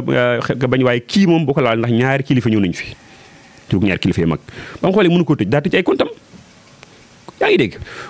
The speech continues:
Kon kooku, koo xam ne directement li ne woon objectif am mooy jàmbaral ak yoonu murid. Parce que yo-, yoonu murid doon ay pexe,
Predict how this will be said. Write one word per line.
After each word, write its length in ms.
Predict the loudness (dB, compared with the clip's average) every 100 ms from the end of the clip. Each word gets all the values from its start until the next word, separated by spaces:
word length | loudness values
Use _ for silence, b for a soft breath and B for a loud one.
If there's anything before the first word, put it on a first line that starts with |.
| B
Kon 140 | 0
kooku, 220 | 2 2 2
koo 80 | 2
xam 120 | 2
ne 160 | 2 0
directement 400 | 0 0 2 2 4
li 100 | 4
ne 60 |
woon 140 | 2 2
objectif 280 | 0 0
am 100 | 2
mooy 260 | 2 2 0
jàmbaral 320 | 0 2 2
ak 60 | 2
yoonu 160 | 0 0
murid. 220 | -2 -2
Parce 120 | 0
que 40 | 2
yo-, 160 | 4
yoonu 160 | 4 4
murid 160 | 2 2
doon 140 | 2
ay 100 | 0
pexe, 320 | -2 -2 -4